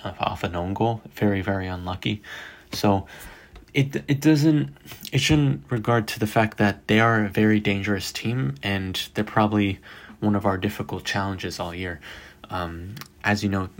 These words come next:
two nothing loss in Cremona, uh, third match of the season for us. That was back in September.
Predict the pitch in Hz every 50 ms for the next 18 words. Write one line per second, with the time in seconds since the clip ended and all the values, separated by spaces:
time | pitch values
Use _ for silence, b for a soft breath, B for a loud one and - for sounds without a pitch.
0 | - - - - 135 120 110 110 107 107 113 107 104 104 104 104 104 104 - -
1 | - - - - 107 107 110 104 104 - - - 107 101 101 104 104 113 120 120
2 | 117 107 - - - - _ _ _ _ - - - 90 85 85 - - - 127
3 | 127 127 123 117 110 104 104 - - 98 95 98 95 90 90 - - - 110 101
4 | 98 - 117 123 123 B B B B B B B B - - 110 107 107 107 -
5 | - - - - 98 98 98 98 98 - - 90 92 - 90 90 - - - -
6 | - 101 101 95 87 87 87